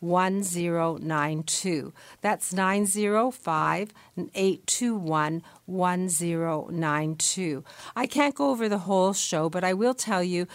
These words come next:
that each of my experts are here for you.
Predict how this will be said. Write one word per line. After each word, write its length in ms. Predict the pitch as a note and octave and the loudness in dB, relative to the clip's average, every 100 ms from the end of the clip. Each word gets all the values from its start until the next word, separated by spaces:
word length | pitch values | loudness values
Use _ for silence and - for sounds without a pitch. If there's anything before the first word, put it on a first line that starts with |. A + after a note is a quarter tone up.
| - - | -8 -4
that 140 | F#3+ | -2
each 320 | G#3 A#3+ - | 0 0 2
of 180 | A#3 F#3+ | 0 2
my 240 | F#3+ F3 | 2 2
experts 720 | E3 F3 - - - F3 F3 E3 | 0 -2 0 -2 0 -2 -2 -4
are 140 | E3 | -4
here 500 | D#3+ - G#3 F#3 F3 | -6 -2 2 4 2
for 300 | E3+ - F3+ | -2 -2 -2
you. 440 | D#3+ E3+ D#3 D#3 | 0 0 0 -2